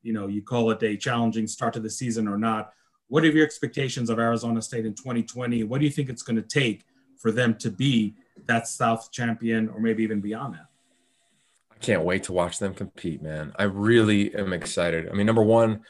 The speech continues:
Speaker 2: they got seven spring practices in, which was, was a really critical element, I think, for their development of the program. Number two, they have a lot of,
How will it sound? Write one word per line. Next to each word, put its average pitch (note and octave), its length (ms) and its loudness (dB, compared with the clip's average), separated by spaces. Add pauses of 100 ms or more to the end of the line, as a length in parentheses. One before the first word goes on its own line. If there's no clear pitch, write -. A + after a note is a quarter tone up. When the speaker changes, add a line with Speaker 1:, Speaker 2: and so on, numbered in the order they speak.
(300)
Speaker 2:
they A2 80 4
got A2+ 160 4
seven G2+ 320 4
spring F#2 280 -4
practices D#2+ 600 -6
in, C#2+ 140 -8
which - 560 -4 (140)
was, A2 460 -2
was B2 140 0
a A2 60 4
really A2 280 4
critical F#2+ 440 2
element, E2 320 -2
I D#2 60 -6
think, E2 260 -10
for D#2+ 100 -4
their E2 400 -2
development E2+ 600 0
of D2+ 40 -14
the D2 60 -14
program. D#2 420 -4 (640)
Number B2 220 4
two, D3 220 6
they A#2 100 10
have C3+ 120 4
a C#3 60 4
lot C3 180 6
of, B2 120 -2